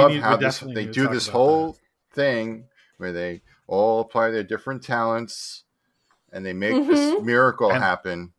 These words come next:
Speaker 2: and they get out alive.
Speaker 1: Right.
Speaker 3: Mm-hmm.
Speaker 2: And they
Speaker 3: On their
Speaker 2: witness
Speaker 3: wits and good math and timing.
Speaker 2: Yeah. Yeah. And then they get to witness something.
Speaker 1: And then they get to witness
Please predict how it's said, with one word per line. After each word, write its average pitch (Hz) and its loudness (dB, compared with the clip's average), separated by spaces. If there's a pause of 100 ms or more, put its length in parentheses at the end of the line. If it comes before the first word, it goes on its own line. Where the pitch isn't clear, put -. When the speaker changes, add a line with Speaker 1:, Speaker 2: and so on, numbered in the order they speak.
(120)
Speaker 2:
and 135 -4
they 117 -6
get 110 -8
out 123 0
alive. 156 -6
Speaker 1:
Right. - -2
Speaker 3:
Mm-hmm. 226 -2 (280)
Speaker 2:
And - -6 (160)
they 113 -6
Speaker 3:
On 233 4
their 262 2
Speaker 2:
witness 202 -2 (220)
Speaker 3:
wits - -10
and 190 -2
good 202 4
math 202 -4
and 190 -2
timing. 208 -2 (200)
Speaker 2:
Yeah. 170 -6 (320)
Yeah. 107 -8 (280)
And 151 4
then 151 2
they 143 2
get 139 -2
to 135 -4
witness 151 -6
something. - -18 (100)
Speaker 1:
And 117 -6
then 117 -4
they 113 -4
get 104 -4
to 104 -6
witness 95 -10